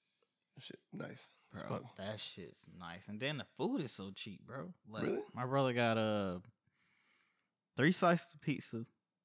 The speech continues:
Speaker 1: That nigga look
Speaker 2: two
Speaker 1: like he eat
Speaker 2: drinks.
Speaker 1: something.
Speaker 2: Nah, it was just for everybody.
Speaker 1: I'm fucking, I'm fucking around.
Speaker 2: 'Cause I didn't believe how cheap it was. I was
Speaker 1: Mm.
Speaker 2: like, "Shit, give me something." He was like, it was, uh,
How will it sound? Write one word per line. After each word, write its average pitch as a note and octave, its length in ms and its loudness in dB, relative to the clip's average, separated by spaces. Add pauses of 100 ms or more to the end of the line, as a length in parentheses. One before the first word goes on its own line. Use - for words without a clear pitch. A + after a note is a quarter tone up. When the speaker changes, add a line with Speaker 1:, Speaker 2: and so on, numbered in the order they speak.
(720)
Speaker 1:
That B2 100 4
nigga G2 120 2
look G2 100 0
Speaker 2:
two C3+ 80 6
Speaker 1:
like C#3+ 100 8
he C3+ 60 2
eat - 20 4
Speaker 2:
drinks. C3 400 2
Speaker 1:
something. - 280 -6
Speaker 2:
Nah, A#2 180 8
it C3 100 6
was A2 180 0
just F#2+ 260 -6
for F2+ 80 -6
everybody. F2+ 340 2
Speaker 1:
I'm A2+ 80 4
fucking, G2+ 240 0
I'm A2+ 120 10
fucking - 320 4
around. - 280 -2 (160)
Speaker 2:
'Cause A#2+ 120 4
I D3+ 120 12
didn't F3+ 120 10
believe C3 240 8
how B2 160 8
cheap E3+ 260 6
it G#2+ 100 4
was. G2 180 2
I A2 80 6
was A#2+ 60 6
Speaker 1:
Mm. - 40 4
Speaker 2:
like, - 160 2
"Shit, G#3+ 160 -2
give A#3+ 140 0
me B3+ 120 4
something." A2 280 0
He A2+ 140 -2
was G#2+ 100 -4
like, F2 260 -2
it G#2 80 -2
was, G#2 200 0
uh, F#2+ 380 0